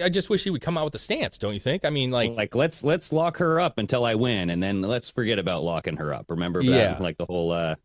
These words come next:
Speaker 1: But
Speaker 2: Hillary
Speaker 1: couldn't
Speaker 2: Clinton
Speaker 1: you
Speaker 2: thing?
Speaker 1: say, like, "Hey, good, you know, good for him. Like, uh, six weeks is what he's doing. That's,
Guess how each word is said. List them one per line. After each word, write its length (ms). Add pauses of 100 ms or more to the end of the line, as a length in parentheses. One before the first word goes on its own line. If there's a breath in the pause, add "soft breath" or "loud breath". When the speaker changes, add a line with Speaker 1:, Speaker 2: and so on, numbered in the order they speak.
Speaker 1:
But 140
Speaker 2:
Hillary 140
Speaker 1:
couldn't 40
Speaker 2:
Clinton 220
Speaker 1:
you 60
Speaker 2:
thing? 40
Speaker 1:
say, 340
like, 220
"Hey, 220
good, 220
you 60
know, 80
good 220
for 120
him. 240
Like, 300
uh, 220
six 320
weeks 240
is 100
what 140
he's 100
doing. 240
That's, 240